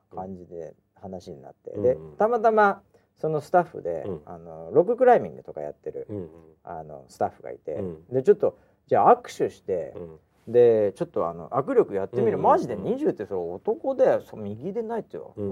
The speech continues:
Speaker 1: ほとんどないよ」みたいな感じで、
Speaker 2: <laughs> うん。
Speaker 1: そういうテンションで、
Speaker 2: うん。
Speaker 1: 「あ、ちょっとじゃあこれやってみる」みたいな感じで、
Speaker 2: うん。うん。
Speaker 1: グッてやったら、
Speaker 2: うん。うん。
Speaker 1: あの、そのロッククライムのやつも別にそんなマッチョなわけじゃない、
Speaker 2: うん。
Speaker 1: 普通のやつですよ。
Speaker 2: うん。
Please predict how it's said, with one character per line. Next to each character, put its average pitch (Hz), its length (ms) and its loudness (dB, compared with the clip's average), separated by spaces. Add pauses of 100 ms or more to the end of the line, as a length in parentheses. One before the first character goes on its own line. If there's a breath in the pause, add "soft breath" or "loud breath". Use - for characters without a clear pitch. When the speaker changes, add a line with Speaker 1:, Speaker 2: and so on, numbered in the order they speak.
Speaker 1:
ほ 82 120 -6
と 247 60 -2
ん 262 100 -8
ど 120 80 -6
な 90 240 -10
い 165 140 -4
よ」 85 160 -10 (120)
み 202 60 8
た 175 160 6
い 127 80 0
な 76 140 -10
感 95 240 -14
じ 98 100 -12
で、 165 240 -2 (120)
Speaker 2:
<laughs> - 100 -20
う 92 80 -6
ん。 85 80 -8
Speaker 1:
そ 202 220 4
う - 20 2
い 185 100 2
う 175 60 -2
テ 185 200 -2
ン 156 60 -8
シ 117 80 -10
ョ 85 80 -8
ン 85 140 -14
で、 147 260 4
Speaker 2:
う 95 60 -6
ん。 107 100 -4
Speaker 1:
「あ、 113 60 -4
ち 139 80 -4
ょ - 20 -2
っ - 60 -4
と 113 100 -8
じ 107 80 -4
ゃ 107 60 0
あ 95 40 -4
こ 104 140 -6
れ 110 80 0
や 107 100 2
っ 104 40 -4
て 170 180 -8
み 185 100 -6
る」 104 140 -8
み 80 60 -12
た 85 100 -10
い - 40 -8
な 95 80 -4
感 85 260 -8
じ 98 60 -12
で、 110 120 -2
Speaker 2:
う 95 40 -8
ん。 - 20 -10
う - 20 -12
ん。 - 40 -14
Speaker 1:
グ 175 80 0
ッ 190 40 0
て - 200 -12
や 76 80 -10
っ - 20 -18
た 76 140 -16
ら、 82 160 -6
Speaker 2:
う 87 40 -6
ん。 82 120 -10
う - 20 -14
ん。 - 20 -14 (380)
Speaker 1:
あ 120 120 -2
の、 117 200 -12 (120)
そ 156 120 -4
の 151 140 -6 (120)
ロ 156 120 2
ッ - 20 -2
ク - 80 -8
ク 254 80 0
ラ 311 80 6
イ 294 40 6
ム 208 60 0
の 139 60 0
や 113 80 0
つ 98 60 -8
も 95 100 -8
別 104 180 -8
に 110 80 -6
そ 110 80 -10
ん 104 60 -4
な 98 60 -6
マ 165 160 2
ッ - 80 0
チ - 120 -6
ョ 120 40 -4
な 107 80 -8
わ 95 100 -8
け 85 80 -8
じ 80 80 -8
ゃ 78 60 -12
な 92 120 -10
い、 170 60 -6
Speaker 2:
う - 40 -6
ん。 - 40 -6
Speaker 1:
普 - 60 -10
通 156 180 -2
の 208 100 -2
や 214 140 0
つ - 80 -16
で - 100 -8
す - 80 -20
よ。 - 140 -14
Speaker 2:
う - 40 -14
ん。 156 120 -14